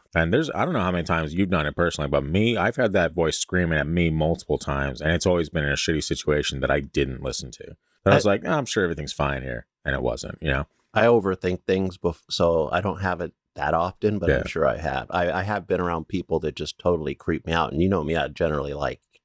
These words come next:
Speaker 2: everybody. I don't
Speaker 1: Yeah.
Speaker 2: care, you know, their beliefs or whatever. I can get along with everybody. I, they don't bother me. But there, every once in a while, you come across some, somebody and
Speaker 1: You're just like, "There's something up."
Speaker 2: Yeah,
Speaker 1: Like, I don't
Speaker 2: and
Speaker 1: know what it is, but there's something going on.
Speaker 2: And even serial killers tell you when
Speaker 1: Mm.
Speaker 2: they're doing their jailhouse inter-,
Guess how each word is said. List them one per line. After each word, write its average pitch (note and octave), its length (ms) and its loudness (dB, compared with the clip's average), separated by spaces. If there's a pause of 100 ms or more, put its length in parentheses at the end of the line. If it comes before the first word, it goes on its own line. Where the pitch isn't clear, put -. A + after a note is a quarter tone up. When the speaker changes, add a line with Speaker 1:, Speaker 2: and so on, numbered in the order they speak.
(140)
Speaker 2:
everybody. D2 520 0
I D2+ 60 0
don't D#2 180 4
Speaker 1:
Yeah. - 60 -6
Speaker 2:
care, D2 380 0 (280)
you E2+ 80 4
know, D2+ 120 4
their D#2 140 2
beliefs D#2+ 460 -2
or E2 60 2
whatever. E2 320 2
I D2+ 100 -2
can E2 160 -4
get D#2+ 100 0
along E2 260 0
with E2 160 -2
everybody. E2 460 0
I, D2 120 0 (100)
they D#2 80 2
don't D2 200 -2
bother D#2 340 0
me. F#2 180 0
But E2 160 -6
there, G2+ 200 2
every B2 180 -2
once C3 220 -2
in A2 40 0
a G#2 40 2
while, F2+ 140 2
you E2+ 100 -4
come F2+ 200 -4
across E2+ 340 -4
some, E2 200 -2 (120)
somebody E2 480 0
and D2+ 180 -6 (340)
Speaker 1:
You're D2+ 100 6
just - 140 2
like, D2 200 0
"There's C3+ 200 0
something D#2+ 300 0
up." A#1 220 -6 (160)
Speaker 2:
Yeah, E2+ 160 6
Speaker 1:
Like, - 100 -2
I - 40 6
don't F#2 80 6
Speaker 2:
and G2+ 100 4
Speaker 1:
know F#2+ 60 2
what F#2 180 4
it D#2+ 80 -2
is, D2 180 0
but F2 120 -4
there's F2 160 0
something D2 260 -2
going C2 220 -6
on. A#1+ 340 -14
Speaker 2:
And A2+ 120 6
even A#2+ 220 4
serial G2+ 340 0
killers D2+ 440 -4
tell D#2 260 2
you C#2+ 360 -8 (320)
when E2+ 120 4
Speaker 1:
Mm. - 40 4
Speaker 2:
they're D#2+ 120 2
doing D#2+ 280 0
their D2 120 -2
jailhouse D#2 520 0
inter-, E2+ 260 -2